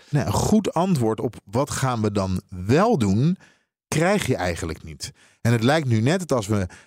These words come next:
het bestuur, tuurlijk is het belangrijk dat een land goed bestuurd wordt en dat we netjes met de rechtsstaat omgaan en dat we ge-, dat er geen besluiten genomen worden die ingaan tegen de grondwet. Maar daarmee is de woningnood niet opgelost.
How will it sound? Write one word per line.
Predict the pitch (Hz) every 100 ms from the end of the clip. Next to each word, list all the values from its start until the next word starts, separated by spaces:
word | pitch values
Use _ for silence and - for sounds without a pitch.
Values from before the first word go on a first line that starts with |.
| _
het | 107
bestuur, | - 92 - - 220 156 95 78 76 -
tuurlijk | 240 185
is | 123
het | 101
belangrijk | 98 117 135 113 98
dat | 104
een | 95 98
land | 101 98
goed | - - 151 95
bestuurd | 92 - 110 139
wordt | 131 151 165
en | 147
dat | 98
we | 87
netjes | 101 -
met | 95
de | 95
rechtsstaat | 95 120 - 143 139
omgaan | 147 139 - 139 151
en | 107
dat | 98
we | 104 101 95 - - - _
ge-, | -
dat | 104 107
er | 104
geen | 107
besluiten | 92 120 113 -
genomen | 101 101 98 95
worden | 95 92
die | 92 87 - - _ -
ingaan | 131 123 101 95 85
tegen | - 110 98 95 78 - _ _ _
de | 95
grondwet. | 95 117 160 156 147 175 - - _ _ _
Maar | - 117
daarmee | 165 180 131
is | 117 107
de | 113
woningnood | 120 208 180 107 90
niet | 92 82
opgelost. | 82 - 82 123 190 - -